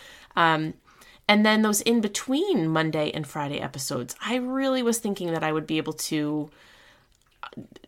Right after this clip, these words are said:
basically get on this microphone every day and, and talk about whatever's on my mind. And as much as I would love to do that, there are literally not enough hours in the day, and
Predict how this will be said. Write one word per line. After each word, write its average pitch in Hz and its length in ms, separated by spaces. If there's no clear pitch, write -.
basically 269 400
get 170 160
on 165 140
this 160 160
microphone 151 420
every 147 200
day 147 240
and, 143 200
and 143 220
talk 143 400
about 131 460
whatever's 147 500
on 139 160
my 143 140
mind. 143 500
And 143 540
as 156 140
much 175 180
as 147 80
I 143 240
would 147 280
love 143 260
to - 100
do 139 200
that, 180 280
there 165 240
are 139 160
literally 202 480
not 170 160
enough 156 180
hours 160 400
in 156 160
the 143 60
day, 135 420
and 143 400